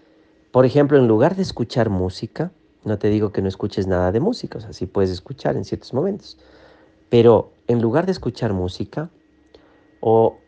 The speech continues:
esa tentación que tienes de estar revisando el Instagram o el TikTok para ciertas novelerías que te va a llevar por lo menos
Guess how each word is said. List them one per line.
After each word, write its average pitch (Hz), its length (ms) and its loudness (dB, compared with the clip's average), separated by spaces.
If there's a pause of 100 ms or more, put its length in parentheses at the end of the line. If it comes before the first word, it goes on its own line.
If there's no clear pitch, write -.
(320)
esa 196 360 -2
tentación 151 760 0
que 156 160 2
tienes 151 800 0
de 123 180 4
estar 151 640 -2
revisando 143 880 2
el 123 140 4
Instagram 135 880 0 (800)
o 120 320 6
el 113 440 2 (160)
TikTok - 680 -2 (280)
para 123 220 2
ciertas 139 520 0
novelerías 123 640 2
que 127 100 0
te 117 160 0
va 113 80 2
a 127 40 4
llevar 131 320 0
por 127 140 0
lo 117 140 2
menos 131 460 0